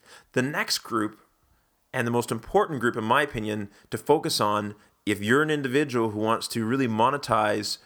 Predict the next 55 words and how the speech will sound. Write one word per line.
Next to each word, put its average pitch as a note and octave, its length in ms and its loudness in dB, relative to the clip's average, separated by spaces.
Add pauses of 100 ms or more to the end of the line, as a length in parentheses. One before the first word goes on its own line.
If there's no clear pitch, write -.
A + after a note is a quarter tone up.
your G#2+ 100 -4
social A#2 320 0
media G#2+ 220 2
efforts, G#2 420 -2 (300)
is C3+ 140 -2
the D#3 80 -8
thought F#3+ 340 -4
leader. A#2 320 -2 (640)
The B2 80 -4
thought F#3 380 4
leader A#2 260 2
is A#2 140 -2
a A2+ 40 4
little E3+ 220 0
different D#3 400 -2
than B2 320 0 (240)
what B2+ 160 0
people B2+ 220 -2
will A#2 80 2
call A#2 240 2
creators. B2+ 840 0 (580)
So B2+ 480 4 (200)
the B2+ 80 4
creators D#3+ 520 2
create - 380 0
content, C3+ 640 0
but B2+ 120 -2
that E3 80 4
doesn't E3+ 160 -2
mean D#3+ 120 2
they're C3+ 100 4
always B2 160 0
a A2+ 60 -6
thought D3 280 0
leader. - 360 -6 (200)
If - 120 -4
I E3 80 2
whack C#3 400 2
you C3+ 80 -2
in C3 40 -4
the B2 60 -2
head B2+ 180 2
with G#2+ 120 -4
a - 20 -2
skateboard C3 560 0
and A2+ 80 -2
we G2+ 100 -4
videotape A#2 580 2
it - 100 0
and F#2+ 180 -4
put D#3 160 0
it C#3+ 80 4
up C3 160 2
on G#2+ 140 0
YouTube, A2+ 480 -2